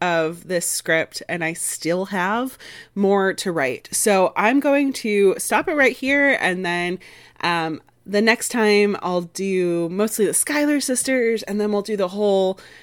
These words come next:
concept of the Reynolds pamphlet. And then after I've uploaded all of the individual episodes so you can hear it, then I'll upload it as one,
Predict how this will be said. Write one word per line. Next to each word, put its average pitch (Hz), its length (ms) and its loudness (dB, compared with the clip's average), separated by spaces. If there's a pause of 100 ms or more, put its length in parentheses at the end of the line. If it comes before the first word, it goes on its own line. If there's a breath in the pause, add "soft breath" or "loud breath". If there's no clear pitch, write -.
concept 233 400 0
of 185 100 0
the 170 100 -2
Reynolds 226 360 2
pamphlet. 214 500 2
And 208 100 0
then 185 220 2
after 262 300 0
I've 233 160 2
uploaded 180 520 2
all 190 180 2
of 180 40 -2
the 175 100 -6
individual 190 440 -2
episodes 254 480 0
so 220 60 0
you 165 100 -4
can 202 160 -6
hear 220 180 2
it, 202 140 2
then 240 160 2
I'll 196 200 2
upload 190 200 0
it 170 160 -2
as 160 160 -6
one, 165 320 -2